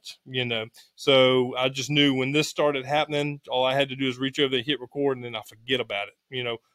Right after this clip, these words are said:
Fo-, pre-focus it on the tree, make sure I have a little bit of depth of field, l-, forget about it. I got the wide shot. Then all I had to do is concentrate on getting that, getting the tight, the detail, and then the mid shot.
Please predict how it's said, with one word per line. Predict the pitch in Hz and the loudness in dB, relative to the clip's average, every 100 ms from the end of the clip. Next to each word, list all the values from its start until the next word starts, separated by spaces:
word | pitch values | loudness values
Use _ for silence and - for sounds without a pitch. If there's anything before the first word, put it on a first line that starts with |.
| _ _ | _ _
Fo-, | 156 156 - - | 4 4 2 0
pre-focus | 165 - 156 135 156 | 0 2 0 0 -2
it | 143 | 0
on | 139 | -2
the | 120 | -4
tree, | 185 180 170 165 165 - _ _ - | 0 4 6 4 0 -6 _ _ -6
make | 135 | -4
sure | 143 | -2
I | 139 | 0
have | 139 | 0
a | |
little | 143 | 2
bit | 143 143 | 2 2
of | 139 | 0
depth | |
of | 127 | -4
field, | - 165 156 151 147 - _ _ - | 0 4 6 6 4 -2 _ _ -8
l-, | 131 139 | -4 -4
forget | - 143 135 131 | -4 0 4 4
about | 120 107 104 | 2 -4 -6
it. | - _ | -14 _
I | 120 | -4
got | 131 127 | 0 0
the | 117 | 0
wide | 123 123 117 | 2 2 0
shot. | 117 107 - _ _ | -4 -6 -8 _ _
Then | 139 190 190 175 | 4 8 8 8
all | 156 151 | 8 6
I | |
had | 139 143 | 2 -2
to | 135 | -4
do | 135 135 131 131 | -2 0 2 0
is | 120 | -2
concentrate | - 135 127 131 135 127 | -4 -6 -6 -6 -4 -2
on | 123 123 123 127 | -2 -4 -8 0
getting | 143 123 127 | 0 0 -4
that, | 123 123 120 - - | 0 2 2 -2 -4
getting | 131 123 120 | -2 -2 -4
the | 113 | -10
tight, | - 147 147 147 143 - - _ _ _ _ _ | -2 4 6 6 4 -4 -20 _ _ _ _ _
the | 117 | -12
detail, | 117 143 139 143 131 131 127 120 _ _ | -2 -2 0 2 4 4 2 -2 _ _
and | 117 117 | -10 -6
then | 120 | -6
the | 113 | -6
mid | 120 113 | -6 -6
shot. | 113 107 - | -8 -10 -10